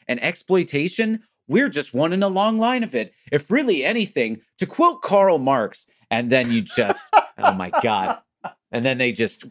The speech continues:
vomit everywhere. They're like, "I can't handle this amount <laughs> of hypocrisy in my life." That is, so that is to go from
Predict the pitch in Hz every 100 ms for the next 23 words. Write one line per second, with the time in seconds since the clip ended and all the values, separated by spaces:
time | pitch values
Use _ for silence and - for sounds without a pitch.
0 | _ - 120 113 104 92 - 123 117 117
1 | 107 101 90 92 104 104 98 98 107 -
2 | 123 110 - 101 110 101 95 95 101 107
3 | 107 104 95 87 _ _ - 123 - 147
4 | - 147 170 170 - - - _ 220 170
5 | 131 104 90 104 135 - 131 - 123 117
6 | 107 104 107 101 92 _ _ _ _ _
7 | _ _ _ _ _ _ _ _ _ _
8 | 131 135 135 120 110 - - - - 127
9 | 101 214 262 254 127 107 104 107 - _
10 | _ _ _ _ - 113 131 190 190 160
11 | 113 92